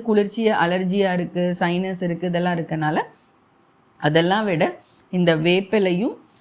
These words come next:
நம்மளுக்கு மஞ்சள், இந்த ரெண்டு பிளஸ் புதினா, இது கலந்த அந்த ஒரு பேக் போட்டாலே, ஒரு பத்து போட்டாலே, அது சீக்கிரமாவே அந்த ஒரு ரெண்டு, மூணு நாளே நல்லாவே அது வத்த ஆரம்பிச்சிரும்.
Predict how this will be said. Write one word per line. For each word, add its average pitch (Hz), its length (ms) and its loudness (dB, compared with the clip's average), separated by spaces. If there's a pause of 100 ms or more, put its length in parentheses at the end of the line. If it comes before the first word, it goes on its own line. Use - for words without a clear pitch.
(140)
நம்மளுக்கு 165 360 2
மஞ்சள், 165 560 2
இந்த 170 240 0
ரெண்டு 180 460 0
பிளஸ் 175 320 -2
புதினா, 160 400 0
இது 170 300 0
கலந்த 196 680 0
அந்த 180 240 -2
ஒரு 156 200 -2
பேக் 170 420 0
போட்டாலே, 156 600 0
ஒரு 151 180 -4
பத்து 156 380 -2
போட்டாலே, 156 540 -2 (340)
அது 214 280 0
சீக்கிரமாவே 220 640 0
அந்த 185 280 0 (440)
ஒரு 160 160 0
ரெண்டு, 165 200 0
மூணு 196 200 -2
நாளே 165 360 -2
நல்லாவே 160 460 -4
அது 185 220 -4
வத்த 156 320 -4
ஆரம்பிச்சிரும். 143 600 -4